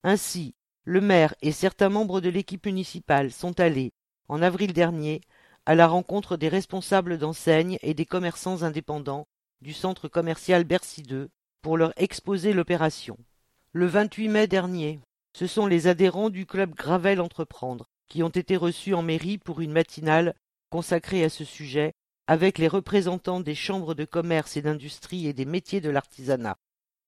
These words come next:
À partir de l'automne, les Charentonnais seront à nouveau sollicités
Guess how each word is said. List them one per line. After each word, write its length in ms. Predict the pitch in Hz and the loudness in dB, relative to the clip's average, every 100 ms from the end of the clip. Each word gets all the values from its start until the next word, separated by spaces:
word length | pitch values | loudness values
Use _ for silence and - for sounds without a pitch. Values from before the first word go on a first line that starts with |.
| _ _ _ _ - | _ _ _ _ -4
À 80 | 143 | 0
partir 380 | 185 - 190 170 | 2 2 0 0
de 100 | 160 | -2
l'automne, 560 | 151 - 165 175 196 | -4 0 2 2 -2
les 140 | - 156 | -6 -6
Charentonnais 680 | - 175 185 180 175 180 196 | -2 -2 -2 -2 0 2 0
seront 300 | - 165 160 | -2 -4 -2
à 140 | 175 | -2
nouveau 300 | 180 165 170 | -2 -4 -8
sollicités 800 | - 170 160 160 - 156 151 160 | -4 -6 -6 -10 -14 -8 -4 -4